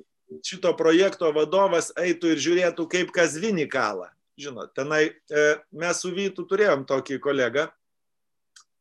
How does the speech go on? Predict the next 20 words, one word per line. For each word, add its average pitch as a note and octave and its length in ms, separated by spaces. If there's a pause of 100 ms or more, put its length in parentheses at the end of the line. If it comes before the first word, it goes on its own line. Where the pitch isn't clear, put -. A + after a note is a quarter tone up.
(200)
kuris D#3 280
norėjo D3+ 420
kažkada, D3+ 520 (580)
e, C3 120 (260)
jo, D#3 240 (160)
jo D#3+ 200
projektai D3+ 840
buvo, C#3+ 540
jo D3+ 140
įmonės C#3+ 480
projektai C#3+ 560
buvo, C3+ 380 (600)
e, B2+ 320
lentynų, C#3 760
stelažų, D3+ 760
taip C#3+ 220
turbūt C3+ 320
teisingiau C3+ 340
sakyti, C3 340
įrengimas C#3 600